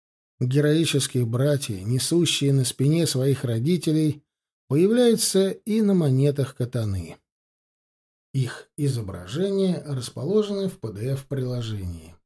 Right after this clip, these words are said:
Страдания Пипса и Марнера. Картину личных страданий,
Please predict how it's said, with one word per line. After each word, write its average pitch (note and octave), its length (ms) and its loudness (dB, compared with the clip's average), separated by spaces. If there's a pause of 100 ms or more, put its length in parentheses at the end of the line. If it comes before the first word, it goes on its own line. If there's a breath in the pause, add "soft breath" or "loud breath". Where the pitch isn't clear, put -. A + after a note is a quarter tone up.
(800)
Страдания B2+ 840 -2
Пипса D#3 500 -2
и D#3 180 -4
Марнера. B2 720 -2 (1200)
Картину D3+ 480 2
личных D#3+ 420 2
страданий, D3 760 0